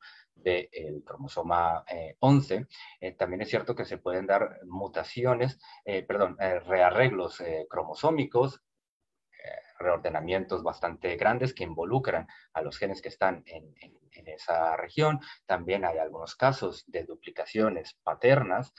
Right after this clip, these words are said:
de esa, de esa región y son específicamente paternas, y esto es importante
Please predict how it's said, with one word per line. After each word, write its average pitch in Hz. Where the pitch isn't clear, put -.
de 78
esa, 87
de 80
esa 90
región 135
y 107
son 131
específicamente 120
paternas, 135
y 101
esto 139
es 85
importante 135